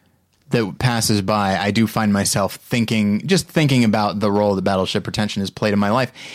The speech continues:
And I won't go into detail about, like, oh, how meaningful it has been. I've talked about that in the past. People know it means a lot to me. But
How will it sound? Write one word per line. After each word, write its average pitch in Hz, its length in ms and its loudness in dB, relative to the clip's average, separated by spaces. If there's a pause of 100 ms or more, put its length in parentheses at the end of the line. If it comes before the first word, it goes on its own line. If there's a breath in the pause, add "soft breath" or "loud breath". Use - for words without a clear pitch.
(380 loud breath)
And 127 460 2 (360 soft breath)
I 135 100 2
won't 170 180 4
go 160 100 4
into 139 140 4
detail 117 720 2
about, 104 320 0
like, 95 280 -2
oh, 113 260 2
how 107 180 0
meaningful 107 500 4
it 101 60 2
has 98 160 0
been. 104 200 0
I've 123 160 -2
talked 127 240 0
about 104 240 0
that 98 140 0
in 92 80 0
the 90 60 -2
past. 87 300 -4
People 104 220 -2
know 92 180 0
it 85 40 -2
means 87 180 -6
a 101 40 -6
lot 85 160 -6
to - 80 -10
me. 92 100 -4
But 113 420 -2